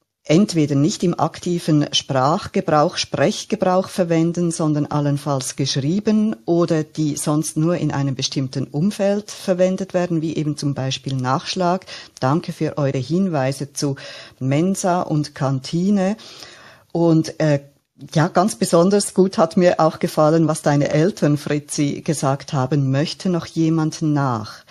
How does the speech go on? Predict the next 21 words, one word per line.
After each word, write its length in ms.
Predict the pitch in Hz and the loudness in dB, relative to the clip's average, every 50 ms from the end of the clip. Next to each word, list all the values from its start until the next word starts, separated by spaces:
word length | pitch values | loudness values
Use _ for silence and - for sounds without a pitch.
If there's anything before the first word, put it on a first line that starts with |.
| - - - - - - - | -20 -20 -20 -20 -20 -12 -8
Ist 220 | 170 156 - - | -8 -6 0 2
das 220 | 175 170 170 - - | 2 2 2 2 0
nicht 320 | 180 185 220 - - - | 0 0 0 -4 -4 -4
liebevoll? 840 | 156 147 147 170 196 202 - 202 180 - - 135 123 127 127 131 - | -2 -2 0 0 0 0 0 0 -2 0 0 -2 0 0 -2 -2 -4
Man 280 | - 147 156 160 175 180 | 0 2 2 2 2 0
verwendet 840 | - - 175 156 156 160 160 190 196 202 214 214 - - - - 190 | 0 -2 -2 0 2 2 2 2 2 0 0 -2 -4 -8 -8 -4 -4
diesen 340 | 185 175 - 175 160 160 156 | -4 -2 0 0 2 2 2
Satz, 420 | - 151 139 220 226 - - - | 2 0 0 0 -2 -6 -6 -2
man 200 | 180 170 165 151 | 0 0 0 2
will 200 | 160 170 180 170 - | 0 0 0 -2 -2
auf 220 | 160 151 156 - | -4 -4 -4 -4
den 200 | - 165 151 147 | -4 -2 0 0
Nachschlag 580 | 143 139 147 165 190 - - - 185 180 156 - | 2 2 0 0 0 -4 -4 -2 -2 -4 -4 -4
hin, 280 | - 160 160 165 160 - | -2 -2 -2 -2 -2 -2
aber 280 | 151 147 147 - 156 151 | -2 -4 -2 0 0 0
man 340 | 151 143 143 143 143 - 147 | 0 0 -2 -4 -6 -8 -8
verzichtet 800 | - 143 - - - - 202 202 - - - - 160 151 - - | -6 -6 -6 -6 -6 -6 -4 -4 -6 -6 -6 -6 -6 -6 -4 -2
auf 260 | 147 147 151 - - | -2 -2 -2 -4 -8
den 300 | - - 147 139 143 143 | -6 -4 -2 -2 -2 -2
brutalen 600 | - 185 226 220 - 185 165 156 151 156 156 160 | -4 -6 -6 -4 0 0 2 2 2 2 0 -2
Schlag 500 | - - 147 131 120 127 139 147 - | -2 -2 -2 0 0 0 -2 -2 -4